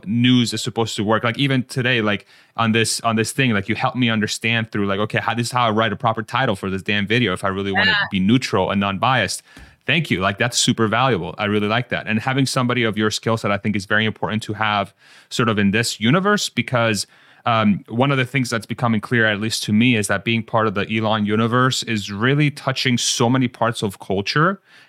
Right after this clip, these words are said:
Speaker 1: and it's attracting a lot of craziness, you know?
Speaker 2: Yeah.
Speaker 1: And savvy, having somebody like yourself who, who understands how to view the world through a more neutral lens and really understands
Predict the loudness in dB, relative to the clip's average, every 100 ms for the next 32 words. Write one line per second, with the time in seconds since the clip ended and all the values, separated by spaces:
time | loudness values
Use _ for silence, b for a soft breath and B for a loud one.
0 | -2 0 2 2 0 -2 -2 -2 -2 -2
1 | -2 -2 -4 -2 0 2 2 0 0 -4
2 | -8 -8 0 4 4 4 0 -2 -6 -8
3 | -10 -4 0 2 0 -2 -6 -8 -10 -2
4 | 0 2 2 0 -4 -6 -2 0 0 -2
5 | -2 0 0 0 0 0 0 0 -2 -2
6 | -4 -2 0 2 2 0 -2 0 0 -2
7 | B B B 2 2 2 0 2 2 0
8 | -2 0 2 2 0 -2 -2 0 0 0
9 | 0 0 0 0 0 -2 -6 -2 2 2
10 | 4 4 2 0 -2 -2 0 0 0 -2
11 | 0 0 -2 -2 -2 0 0 0 0 -2
12 | -4 -4 -2 -2 -2